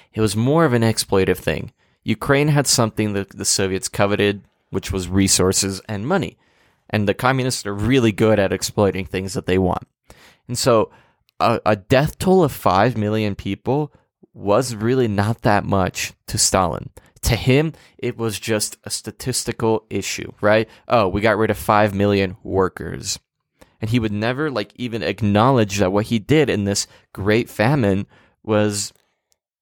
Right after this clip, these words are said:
at all relevant to him. And so he was building this idea of Ukraine despising Russia.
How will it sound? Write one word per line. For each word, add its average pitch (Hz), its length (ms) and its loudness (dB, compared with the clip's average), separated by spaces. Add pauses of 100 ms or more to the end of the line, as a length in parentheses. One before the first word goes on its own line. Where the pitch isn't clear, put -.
(140)
at 101 160 0
all 113 400 2 (320)
relevant 95 580 0
to - 100 -6
him. - 340 -10 (760)
And 113 160 -4
so 117 360 2 (1400)
he 147 480 -2 (200)
was 117 320 0 (200)
building 151 420 4
this 123 280 2
idea 110 440 2
of 98 260 0 (840)
Ukraine 113 640 -4
despising 98 800 0
Russia. - 380 -8